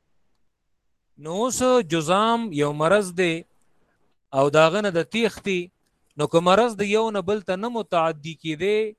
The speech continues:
نو د جذامي سړي نه د تیښتې حکم ولې شوی دی؟ د دې نه خو دا معلومیږي چې په مرض کې تعدیت شته دی،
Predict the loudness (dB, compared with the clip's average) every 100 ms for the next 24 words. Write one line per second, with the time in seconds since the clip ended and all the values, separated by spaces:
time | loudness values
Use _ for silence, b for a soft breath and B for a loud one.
0 | _ _ _ _ -14 -10 -8 -8 -8 -6
1 | -6 -6 -6 -6 -4 -6 -6 -8 -6 -8
2 | -6 -4 -4 -4 -4 -4 -2 -2 -4 -6
3 | -6 -8 -12 -16 _ _ _ _ _ _
4 | _ _ _ _ _ -8 -4 -4 -4 -2
5 | -2 0 -2 -6 -16 _ _ _ _ _
6 | _ -2 0 2 0 -2 -2 -4 -4 -2
7 | 0 2 0 -2 -8 -2 0 0 0 -4
8 | -4 -6 -4 0 0